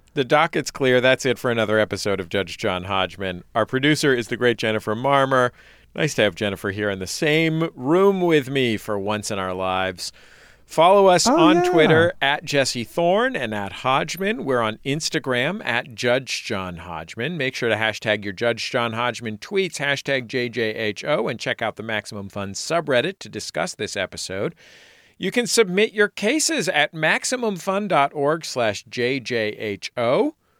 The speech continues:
Speaker 1: or email Hodgman at maximum fun dot org. And remember, no case is too small.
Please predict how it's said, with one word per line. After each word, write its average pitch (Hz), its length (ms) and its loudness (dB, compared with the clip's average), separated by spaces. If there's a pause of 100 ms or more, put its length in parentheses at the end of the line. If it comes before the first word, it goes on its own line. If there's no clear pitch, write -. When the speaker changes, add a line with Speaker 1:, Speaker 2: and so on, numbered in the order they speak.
(240)
Speaker 1:
or 123 260 2
email 127 480 -2
Hodgman 117 800 -4 (240)
at - 160 -8
maximum 160 560 -4
fun 123 400 -4 (120)
dot 113 400 0
org. 226 300 -2
And 120 140 -4
remember, 180 340 4
no 165 220 6
case 190 400 4
is 170 120 2
too 220 180 2
small. 208 520 4